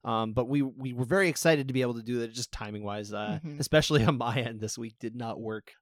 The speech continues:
Speaker 1: Um, I had a very busy week working on, uh, I alluded to this before, I have a feature story, a very long, like, a media, um, excuse me, a magazine-length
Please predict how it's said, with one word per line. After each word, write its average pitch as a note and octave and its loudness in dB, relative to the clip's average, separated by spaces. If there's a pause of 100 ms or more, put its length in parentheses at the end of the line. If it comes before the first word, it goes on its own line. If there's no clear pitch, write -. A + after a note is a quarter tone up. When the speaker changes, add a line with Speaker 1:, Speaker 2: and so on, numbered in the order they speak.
Speaker 1:
Um, G#2 -8
I B2 -4
had A2 -2 (260)
a F#3+ 4
very G3+ 6
busy C3+ 2
week A#2+ -8
working B2 -6
on, A#2+ -6
uh, G#2 -6 (100)
I C3 -6
alluded A#2 -4
to - -12
this A2+ -8
before, C#3+ -2 (320)
I C3 -2
have C#3+ 0
a B2+ -8
feature C#3 -4
story, A2+ 0
a G2+ -2
very E3+ 4
long, C3 -2
like, C#3+ 0
a B2 -4
media, C#3 2
um, A#2+ -4 (120)
excuse B2 -10
me, A2 -8
a A2 -4 (240)
magazine-length A#2+ 0